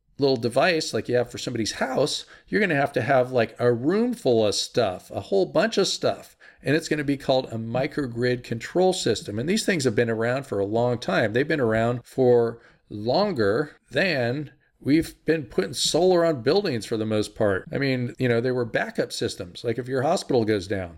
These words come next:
that kind of stuff. And so a microgrid control system, a structured control system that manages microgrid operations, functionalities for utility interoperability, islanded operations,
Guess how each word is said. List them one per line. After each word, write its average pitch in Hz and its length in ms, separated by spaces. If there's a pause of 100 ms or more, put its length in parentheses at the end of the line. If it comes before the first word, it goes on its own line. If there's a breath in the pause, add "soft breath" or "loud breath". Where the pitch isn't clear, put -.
that 160 220
kind 139 140
of 101 60
stuff. - 320 (160)
And 127 120
so 131 100
a 120 60
microgrid 160 560
control 143 360
system, 98 500 (300 soft breath)
a 123 80
structured 185 880
control 156 520
system 123 460
that 101 180
manages 156 580
microgrid 139 640
operations, 120 880
functionalities 127 1120 (360 loud breath)
for 123 360
utility 151 760
interoperability, 139 1200 (140)
islanded 147 420
operations, 131 840